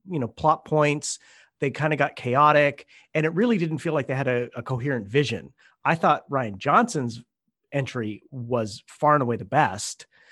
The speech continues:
because it, it addresses some of the things that you're talking about, which is, like, is this dogmatic lifestyle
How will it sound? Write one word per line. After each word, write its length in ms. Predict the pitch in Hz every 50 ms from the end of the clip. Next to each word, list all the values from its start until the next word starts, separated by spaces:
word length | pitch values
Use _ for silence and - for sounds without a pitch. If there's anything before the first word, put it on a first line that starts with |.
| - - - _ _ _
because 300 | _ 170 165 - 196 165
it, 140 | 185 185 185 -
it 140 | 160 160 151
addresses 520 | 160 147 123 - 185 208 214 214 254 208 -
some 120 | 196 185
of 60 | 170
the 60 | 143
things 180 | 135 165 156 135
that 60 | 147
you're 140 | 147 139 135
talking 400 | - 135 165 208 233 233 233 196
about, 260 | 151 127 120 120 123 123
which 200 | 139 135 - -
is, 220 | 139 139 - -
like, 260 | 143 131 131 127 - _ _ _ _ _ _ _ _ _ _ _ _ _ _ _ _ _ _ _ _ _ _ _ _ _ _ _ _ _ _ _ _ _ _ _ _
is 320 | - 165 180 202 180 143 -
this 340 | 185 175 165 160 - -
dogmatic 880 | - 139 120 170 147 143 147 120 117 135 135 139 143 139 139 131 135 -
lifestyle 1120 | 131 123 117 123 156 214 220 - - - - 107 98 98 104 98 92 92 95 101 110 123